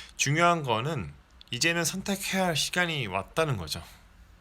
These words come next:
이제 십구, 이십일 날 바이든 대통령을 만나면서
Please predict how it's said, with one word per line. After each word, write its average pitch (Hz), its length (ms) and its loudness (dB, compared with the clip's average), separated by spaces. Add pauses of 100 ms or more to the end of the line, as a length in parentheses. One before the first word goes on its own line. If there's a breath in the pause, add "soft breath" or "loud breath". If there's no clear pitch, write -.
(460)
이제 104 220 -6
십구, 139 500 -2
이십일 113 420 -4
날 110 360 -4
바이든 113 680 -4
대통령을 107 440 -8
만나면서 104 580 -4